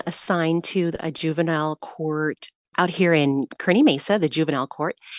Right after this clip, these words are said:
and I'm in a juvenile justice assignment. So what we do is we hear cases, and I hear arguments and positions from, uh, the district attorney's office and,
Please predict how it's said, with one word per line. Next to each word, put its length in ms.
and 100
I'm 100
in 80
a 60
juvenile 420
justice 640
assignment. 720
So 520
what 220
we 220
do 320
is 220
we 460
hear 340
cases, 720
and 240
I 280
hear 500
arguments 480
and 120
positions 680
from, 540
uh, 220
the 100
district 380
attorney's 440
office 460
and, 240